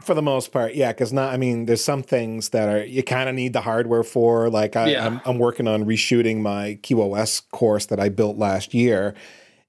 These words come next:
Speaker 1: You kinda need a box with hardware for that, because the way Q O S works, you need a chip that has Qs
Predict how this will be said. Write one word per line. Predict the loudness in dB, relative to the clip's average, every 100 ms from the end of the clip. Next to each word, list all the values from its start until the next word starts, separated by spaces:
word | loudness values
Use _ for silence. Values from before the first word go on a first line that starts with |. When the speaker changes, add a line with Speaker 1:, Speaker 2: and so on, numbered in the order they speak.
| -8
Speaker 1:
You | -6
kinda | -4 -2 -2
need | -2 -4
a |
box | -4 -4 -4 -6
with | -6
hardware | -2 0 0 0 -2
for | -2
that, | 0 0 -2
because | -4 -2 -2
the | 0
way | 0 0
Q | 0 2
O | 2 2
S | 0
works, | 0 0 -2 -8 -12
you | -10 -6 0
need | 4 4
a | 4
chip | 2 -2 0
that | 0 0
has | 0 -2 -4
Qs | 0 2 4 2 -2